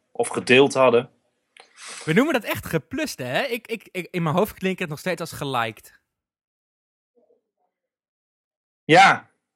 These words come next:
Speaker 2: Bij jou niet dus? <laughs>
Speaker 1: Ja, n-, ja, maar dat komt misschien omdat ik, ehm, nooit iets geliked heb.
Speaker 2: Oh,
Speaker 1: Ik
Speaker 2: ben
Speaker 1: ben
Speaker 2: jij
Speaker 1: geen
Speaker 2: s-, ben, ben jij zo'n azijnpisser, joh?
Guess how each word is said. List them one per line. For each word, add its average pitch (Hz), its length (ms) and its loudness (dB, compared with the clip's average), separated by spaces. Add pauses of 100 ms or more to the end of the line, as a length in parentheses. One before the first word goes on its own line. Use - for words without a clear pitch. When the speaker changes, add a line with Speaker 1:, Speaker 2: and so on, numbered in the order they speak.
(160)
Speaker 2:
Bij 143 140 -6
jou 226 120 0
niet 302 160 -8
dus? 339 280 -12 (240)
<laughs> - 240 -14 (140)
Speaker 1:
Ja, 160 200 0
n-, 147 240 -20
ja, 180 300 6
maar 151 120 0
dat 156 100 0
komt 180 300 -6
misschien 190 420 -4
omdat 180 300 -8
ik, 170 260 -10
ehm, 147 580 -6 (1000)
nooit 147 260 4
iets 139 140 -4
geliked 135 480 2
heb. 95 220 -2 (1300)
Speaker 2:
Oh, 135 140 -4
Speaker 1:
Ik - 60 0
Speaker 2:
ben - 0 -
Speaker 1:
ben 175 100 4
Speaker 2:
jij 185 80 6
Speaker 1:
geen 190 100 2
Speaker 2:
s-, - 180 -10
ben, 208 280 -4
ben 160 200 -6
jij 226 160 -8
zo'n 214 220 -10
azijnpisser, 175 600 -4
joh? 294 100 -2